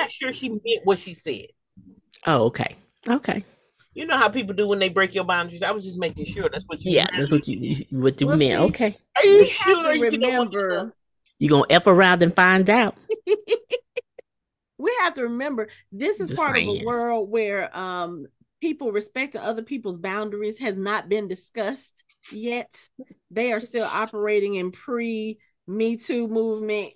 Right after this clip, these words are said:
Speaker 3: pre social
Speaker 1: Yeah.
Speaker 3: media etiquette, pre, um, "Excuse me, you can't tell me what to do with my body. Get out my personal space."
Speaker 1: Right.
Speaker 3: Pre-covid, all this stuff.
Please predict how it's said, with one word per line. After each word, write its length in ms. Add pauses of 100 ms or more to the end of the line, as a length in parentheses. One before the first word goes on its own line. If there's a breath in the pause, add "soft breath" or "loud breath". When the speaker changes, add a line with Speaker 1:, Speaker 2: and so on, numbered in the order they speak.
Speaker 3:
pre 640 (220 soft breath)
social 420
Speaker 1:
Yeah. 80
Speaker 3:
media 300
etiquette, 560
pre, 600 (280)
um, 300
"Excuse 380
me, 120
you 400
can't 320
tell 160
me 80
what 180
to 80
do 160
with 140
my 140
body. 500 (280 soft breath)
Get 140
out 180
my 140
personal 520
space." 540 (840)
Speaker 1:
Right. 380
Speaker 3:
Pre-covid, 680 (260)
all 280
this 240
stuff. 320